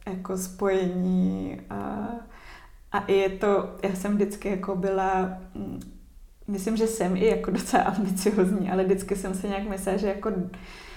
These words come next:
že dokážu takový velký věci a nějak mě to tak možná jako stresovalo a h-, hrozně jsem to chtěla. A teď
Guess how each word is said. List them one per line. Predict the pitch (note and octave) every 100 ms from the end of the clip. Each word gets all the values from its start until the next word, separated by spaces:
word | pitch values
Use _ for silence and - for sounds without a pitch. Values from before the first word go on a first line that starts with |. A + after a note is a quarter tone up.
| - - F3+
že | F#3+ F#3 - -
dokážu | F#3+ F#3+ F#3 G3+ G3
takový | F#3+ F#3 G#3
velký | F#3+ F#3 F#3 A3
věci | G#3+ F#3+ F#3 - G3
a | F#3
nějak | F#3 - -
mě | G#3
to | -
tak | F3+ F#3+
možná | F3+ G3
jako | F3+ F#3 A3
stresovalo | - A3+ G3+ - G#3 G3+ F#3+ G3
a | F#3+
h-, | F3+ -
hrozně | F3+ F#3 F#3 G3 F#3
jsem | G3 G3+
to |
chtěla. | G#3 - F#3 D#3+ -
A | F#3
teď | F#3 F#3+